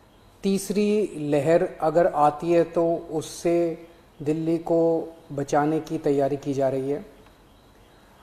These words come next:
पिछले कुछ दिनों में मैं कई अस्पतालों में भी गया, ऑक्सीजन के नए प्लांट्स लगाए जा रहे हैं,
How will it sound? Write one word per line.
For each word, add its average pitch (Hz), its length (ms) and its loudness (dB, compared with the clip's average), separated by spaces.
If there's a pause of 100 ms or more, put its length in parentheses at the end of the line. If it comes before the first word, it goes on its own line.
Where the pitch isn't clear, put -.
(1000)
पिछले 175 260 0
कुछ 185 180 0
दिनों 180 260 2
में 180 120 2
मैं 175 140 -2
कई 165 180 2
अस्पतालों 156 500 2
में 170 160 0
भी 170 120 2
गया, 170 360 6
ऑक्सीजन 160 560 -4
के 160 120 -2
नए 151 200 4
प्लांट्स 151 480 0
लगाए 170 260 4
जा 165 160 4
रहे 170 140 2
हैं, 170 420 -4